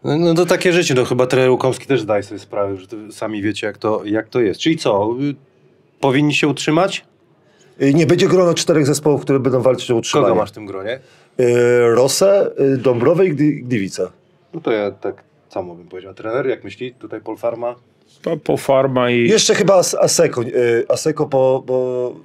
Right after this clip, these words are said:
Speaker 2: tylko wierzę, wierzę, że jednak, jednak, y, ci doświadczeni zawodnicy coś
Speaker 1: A czy
Speaker 2: tam.
Speaker 1: Hicks nie miał kontraktu przypadkiem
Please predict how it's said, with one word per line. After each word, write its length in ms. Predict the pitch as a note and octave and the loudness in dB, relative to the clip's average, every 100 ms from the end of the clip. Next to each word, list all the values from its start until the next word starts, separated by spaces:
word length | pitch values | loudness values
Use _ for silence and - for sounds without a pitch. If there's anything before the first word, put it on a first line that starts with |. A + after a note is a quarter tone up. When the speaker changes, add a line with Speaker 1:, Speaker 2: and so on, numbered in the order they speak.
| _ | _
Speaker 2:
tylko 220 | - D#3 E3 | -8 -4 0
wierzę, 400 | F#3 D#3+ D#3+ C#3 | 2 2 2 0
wierzę, 240 | D3+ D3 | 0 0
że 140 | C3+ C#3 | 0 0
jednak, 360 | C3+ B2+ A#2+ - | 0 -2 -4 -8
jednak, 360 | C3 B2 A#2 | -4 -4 -4
y, 40 | - A#2+ A#2+ A2+ A#2 A2+ G#2+ G#2 F#2+ - | -10 -6 -6 -6 -10 -10 -10 -12 -16 -18
ci 160 | - | -10
doświadczeni 500 | G#2 A2+ A2+ - G#2+ | -6 -6 -8 -10 -8
zawodnicy 440 | G2 G2 F#2+ G2 G2+ | -6 -6 -8 -14 -8
coś 140 | - | -6
Speaker 1:
A 20 | |
czy 100 | - | -4
Speaker 2:
tam. 80 | - | -6
Speaker 1:
Hicks 260 | D#3+ - - | -8 -8 -4
nie 80 | |
miał 140 | F3 E3+ | -2 -4
kontraktu 440 | D#3+ D3+ D3+ - | -4 -4 -6 -8
przypadkiem 460 | D3+ C#3+ D#3 - | -20 -14 -14 -14